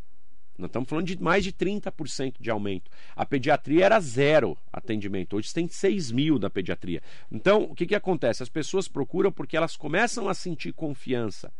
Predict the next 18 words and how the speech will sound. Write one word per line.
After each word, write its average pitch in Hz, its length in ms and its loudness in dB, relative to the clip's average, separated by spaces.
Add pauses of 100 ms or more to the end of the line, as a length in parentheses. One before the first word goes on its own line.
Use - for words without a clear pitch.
(360)
Elas 123 200 0
começam 190 580 0
a 160 80 0
ver 147 160 -2
que - 100 -6
o 135 60 -6
serviço 117 520 -4
funciona. 104 520 -4 (280)
E 135 160 2
aí, 175 380 4 (180)
Ferraz, 151 480 2
que - 80 -4
atendia 139 380 -2
setenta 180 640 0
por 139 180 -6
cento 127 280 -4
do 117 80 -6
ferrazense, 107 600 -4